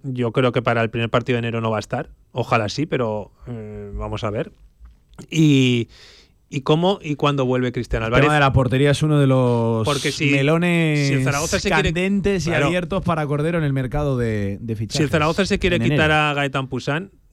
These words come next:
Speaker 1: que
Speaker 2: Por cierto,
Speaker 1: obviamente
Speaker 2: que creo que es, eh, eh, uno de los, eh, problemas que arrastramos desde, desde verano. Cuando se habla mucho de la confección,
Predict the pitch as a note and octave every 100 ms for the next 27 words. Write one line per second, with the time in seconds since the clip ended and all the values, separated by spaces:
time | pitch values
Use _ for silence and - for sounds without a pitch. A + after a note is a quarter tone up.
0 | _ - D3 C3+ D3+ D#3 D#3+ D#3 D#3 D#3+
1 | E3 G3+ G#3 _ C3 - - B2+ A#2+ A#2
2 | B2+ C3 C#3+ C#3 C#3 - - - B2 A#2+
3 | A#2 B2+ A#2+ B2+ D3 - C3 A#2+ A#2 B2+
4 | B2+ C3+ B2 C3 A#2+ A#2+ A2+ G#2 F#2 A#2+
5 | A2+ B2 A2+ A2 A#2 D3+ A2+ G#2+ G#2+ G#2
6 | A#2+ C3+ C3+ C3+ B2+ B2 A#2+ B2 B2 D#3